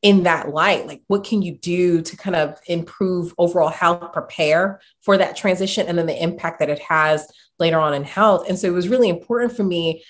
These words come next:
if I was gonna be a well-rounded menopause practitioner, to really learn some of these other modalities so that I can really give my patients all of the options. Because sometimes I have some folks,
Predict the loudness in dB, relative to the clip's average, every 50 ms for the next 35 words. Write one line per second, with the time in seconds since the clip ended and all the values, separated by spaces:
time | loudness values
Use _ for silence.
0 | _ _ -6 -2 2 2 2 2 0 0 0 0 0 0 0 -2 0 0 0 0
1 | 0 -2 -6 -6 -4 -2 0 2 2 2 2 0 0 0 0 -2 -2 -2 -2 -2
2 | -2 -2 -4 -10 -12 -10 -2 -2 -2 0 0 -2 -2 -2 -4 -4 -2 -2 -2 0
3 | 0 -2 0 0 2 2 0 0 -2 -4 -4 -4 -4 -6 -8 -6 -4 -2 -2 -2
4 | -2 -4 -2 -2 0 2 4 2 2 0 0 -4 -6 -6 -6 -4 -4 -2 -4 -4
5 | -4 -4 -4 -2 -2 -2 -4 -2 -2 -2 -2 -2 -2 -4 -4 -6 -6 -4 -6 -10
6 | -10 _ _ 0 2 4 4 4 2 0 -2 -8 -4 -4 -4 -4 -4 -6 -14 -14
7 | -16 -16 -20 -20 -20 -20 -20 -20 -20 -20 -20 -12 -4 -2 2 2 2 2 4 2
8 | 2 2 0 0 2 2 2 2 0 -2 -4 -4 -2 0 0 0 0 0 -2 -6
9 | -4 0 0 0 0 0 -4